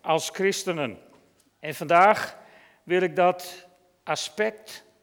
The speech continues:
in de sa-, wil ik een aspect van, van dat in de maatschappij zijn onder jullie aandacht brengen.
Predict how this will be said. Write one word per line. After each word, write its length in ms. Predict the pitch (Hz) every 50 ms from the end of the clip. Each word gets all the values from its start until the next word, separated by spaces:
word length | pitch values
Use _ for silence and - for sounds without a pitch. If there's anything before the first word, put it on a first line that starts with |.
| _ _ _ _
in 160 | - 165 165
de 80 | 170 160
sa-, 260 | - 185 180 180 175
wil 140 | 170 196 190
ik 100 | 180 190
een 120 | 190 175
aspect 560 | 165 151 - - - - 214 214 214 - -
van, 360 | - 185 180 180 180 180 180 180
van 220 | - - 180 165 156
dat 280 | 156 147 151 - - - _ _ _ _ _ _ _
in 200 | - 185 185 190
de 60 | 190
maatschappij 640 | 185 180 170 170 170 - - 160 - 180 180 196 202
zijn 400 | 190 196 180 170 170 170 170 - - - _ _ - - _ _ _ _
onder 220 | - 175 170 175 175
jullie 240 | 180 180 180 180
aandacht 380 | 180 180 185 185 175 151 143 143
brengen. 340 | 131 143 139 127 110 95